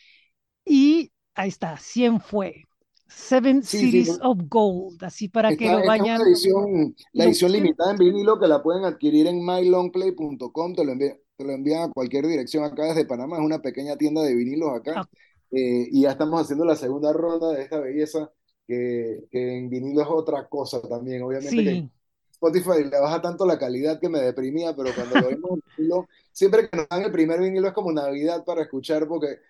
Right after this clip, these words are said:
Speaker 2: abriendo los paquetes y poniéndolo y el sonido te vuela la cabeza.
Speaker 1: Esa cosa old school, ¿no? Que, que, que es increíble, ¿no? Que, que se ha perdido mucho y que, y sí, precisamente la calidad de sonido, las formas, los detalles que hay,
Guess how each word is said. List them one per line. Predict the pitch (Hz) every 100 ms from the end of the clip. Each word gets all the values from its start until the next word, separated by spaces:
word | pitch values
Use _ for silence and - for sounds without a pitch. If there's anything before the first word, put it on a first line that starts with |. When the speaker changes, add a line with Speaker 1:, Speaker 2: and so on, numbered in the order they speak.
| -
Speaker 2:
abriendo | 143 147 160
los | 180
paquetes | 175 180 - 175 160 - 170
y | 160
poniéndolo | 120 139 160 160 165 156
y | 135
el | 120
sonido | - 123 139 147
te | 147
vuela | 127 143 151 156
la | 151
cabeza. | 117 123 123 104 92 - _
Speaker 1:
Esa | 254 294
cosa | 269 269 269
old | 262
school, | - - 226 214
¿no? | 254
Que, | 247 220 185
que, | 202
que | 180 214
es | 254
increíble, | 247 269 254 240 233 220
¿no? | 226 269
Que, | - 220 190
que | 226
se | - 214
ha |
perdido | 208 240 233 240
mucho | 233 233 277
y | 277
que, | 226 233 208 - - - - -
y | 220 220
sí, | - 233 254 262 226
precisamente | 269 247 254 240 262 247 214 _ _
la | 247 214
calidad | 240 233 233
de | 254
sonido, | 233 214 240 254 240 240 240
las | 226 214 -
formas, | 247 240 254 247 247
los | 233 202
detalles | 214 185 220 254 220 240 233 -
que | - 220
hay, | 226 247